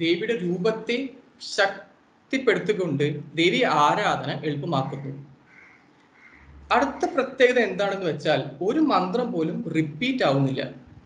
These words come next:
ഒരു പേര് പോലും റിപ്പീറ്റ് ആവുന്നില്ല. വാഗ്ദേവത രചിച്ചത് കൊണ്ടാണ് മന്ത്രങ്ങളുടെ ശക്തിയും ഭാഷയുടെ ഭംഗിയും നഷ്ടപ്പെടാതെ ഇത് നേടിയത് ഒരു അത്ഭുതമാണ്.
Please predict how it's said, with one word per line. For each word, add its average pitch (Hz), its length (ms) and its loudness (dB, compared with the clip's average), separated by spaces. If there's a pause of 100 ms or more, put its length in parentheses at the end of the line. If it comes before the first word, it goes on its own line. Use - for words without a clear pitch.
(380)
ഒരു 226 100 2 (140)
പേര് 208 380 2
പോലും 240 300 4
റിപ്പീറ്റ് 220 360 0
ആവുന്നില്ല. 185 320 0 (920)
വാഗ്ദേവത 156 640 2
രചിച്ചത് 190 420 -2
കൊണ്ടാണ് 196 400 0 (480)
മന്ത്രങ്ങളുടെ 220 640 2
ശക്തിയും 175 440 -6 (460)
ഭാഷയുടെ 190 500 4 (100)
ഭംഗിയും 147 420 0 (360)
നഷ്ടപ്പെടാതെ 175 640 0 (140)
ഇത് 196 180 -4
നേടിയത് 156 400 2 (180)
ഒരു 156 120 -4 (120)
അത്ഭുതമാണ്. 151 560 0